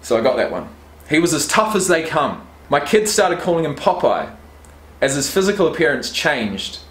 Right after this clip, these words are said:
as he battled cancer a few years ago. I miss him dearly. Please hug your dad a little extra next time you see him,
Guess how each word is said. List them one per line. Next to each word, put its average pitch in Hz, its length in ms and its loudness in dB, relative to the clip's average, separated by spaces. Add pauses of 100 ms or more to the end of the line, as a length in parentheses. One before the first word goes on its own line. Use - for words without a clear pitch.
(400)
as 117 140 0
he 120 80 0
battled 123 320 2
cancer 135 400 -2
a 104 40 -6
few 117 160 -6
years 117 220 0
ago. 85 260 -4 (640)
I 113 100 2
miss 135 280 0
him 120 140 -2
dearly. 104 360 2 (4000)
Please 214 340 2
hug 214 280 2
your 190 160 4
dad 151 380 2
a 127 80 0
little 160 340 2
extra 147 400 -2
next 135 280 -2
time 135 200 0
you 123 60 0
see 139 220 2
him, - 260 -4